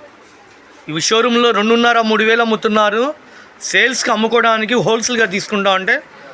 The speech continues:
వాళ్ళకి కేవలం మనం ఎనిమిది వందలు చెప్పున ఇస్తున్నామండి. స్టాక్ రెడీగా ఉంది, షాప్ విజిట్ చేయండి. పక్కా హోల్సేల్ అండి, అమ్ముకున్న వాళ్ళకి హోల్సేల్కి ఇచ్చేట్టు.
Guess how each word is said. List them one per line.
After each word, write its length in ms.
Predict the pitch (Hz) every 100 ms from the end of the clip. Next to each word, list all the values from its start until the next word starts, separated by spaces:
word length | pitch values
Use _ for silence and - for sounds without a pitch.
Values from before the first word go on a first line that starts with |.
| - -
వాళ్ళకి 240 | 156 151
కేవలం 380 | 185 214 254 247
మనం 120 | 233
ఎనిమిది 340 | 226 196 214 214
వందలు 200 | 208 226
చెప్పున 280 | 214 214 196
ఇస్తున్నామండి. 500 | 156 185 165 147 131 - - -
స్టాక్ 400 | - - 175 220
రెడీగా 300 | 226 214 226
ఉంది, 180 | 214 214
షాప్ 320 | 226 208 202
విజిట్ 440 | 214 185 175 170 233
చేయండి. 440 | 214 208 226 269 277 - - 294 330
పక్కా 260 | - - 233
హోల్సేల్ 340 | 294 196 233
అండి, 120 | 208
అమ్ముకున్న 440 | 175 202 214 233 220
వాళ్ళకి 520 | 208 202 190 254 262 - - - -
హోల్సేల్కి 360 | 214 214 240
ఇచ్చేట్టు. 420 | 202 208 180 147